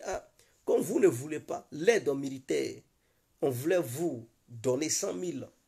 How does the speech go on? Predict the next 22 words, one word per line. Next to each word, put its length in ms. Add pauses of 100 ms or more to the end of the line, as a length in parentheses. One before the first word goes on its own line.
hommes 340 (200)
pour 140
combattre 500
à 80
votre 280
côté, 280
comme 180
vous 160
ne 80
voulez 260
pas. 320 (460)
Mais 180
les 200
régions 400
que 120
vous 200
contrôlez, 560
les 160
villes 280
que 120
vous 160
contrôlez, 520